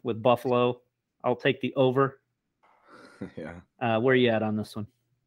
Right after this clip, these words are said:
Speaker 2: I just wanna put it in a teaser on that one.
Speaker 1: Okay.
Speaker 2: Put it in a teaser. <laughs>
Speaker 1: <laughs>
Speaker 2: I have no <laughs> idea.
Speaker 1: All right,
Speaker 2: I'm
Speaker 1: well,
Speaker 2: not,
Speaker 1: let's,
Speaker 2: uh,
Speaker 1: let's
Speaker 2: uh,
Speaker 1: move on.
Speaker 2: oh, this Pittsburgh Cincinnati is a goodie.
Speaker 1: Oh, yeah, Pittsburgh Cincinnati. This is a big game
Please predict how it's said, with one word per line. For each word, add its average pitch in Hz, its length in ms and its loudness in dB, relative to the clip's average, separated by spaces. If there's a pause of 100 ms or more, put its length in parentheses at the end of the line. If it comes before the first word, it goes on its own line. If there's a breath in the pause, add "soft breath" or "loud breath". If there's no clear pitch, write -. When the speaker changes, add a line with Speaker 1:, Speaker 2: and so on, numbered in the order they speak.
(600)
Speaker 2:
I 120 140 4
just 113 140 -2
wanna 113 180 2
put 110 160 6
it 101 120 4
in 98 120 0
a 85 100 -6
teaser 98 500 -4 (280)
on 82 160 -8
that 87 200 -4
one. 80 180 -6
Speaker 1:
Okay. - 300 -8
Speaker 2:
Put 107 120 -4
it 98 200 -2
in 90 160 -4
a 90 40 -10
teaser. 90 440 2 (140)
<laughs> - 80 -20
Speaker 1:
<laughs> - 120 -6
Speaker 2:
I - 680 -2 (1080 loud breath)
have 156 360 12
no 147 160 6 (100)
<laughs> - 100 -4
idea. 175 420 8 (100)
Speaker 1:
All 151 180 12
right, 147 220 12
Speaker 2:
I'm - 80 8
Speaker 1:
well, 180 140 6
Speaker 2:
not, 180 100 4 (100)
Speaker 1:
let's, 170 120 12
Speaker 2:
uh, 165 180 12
Speaker 1:
let's 156 160 4
Speaker 2:
uh, 147 120 8
Speaker 1:
move 156 100 8
on. 208 280 12
Speaker 2:
oh, 151 80 8
this 151 160 0
Pittsburgh 208 460 4
Cincinnati 190 680 4
is 196 100 0
a 170 80 2
goodie. 156 520 6
Speaker 1:
Oh, 190 280 8
yeah, 208 180 6
Pittsburgh 208 400 -6
Cincinnati. 185 440 -4
This 143 100 -6
is - 80 -18
a - 20 -6
big 135 220 -8
game 156 440 -2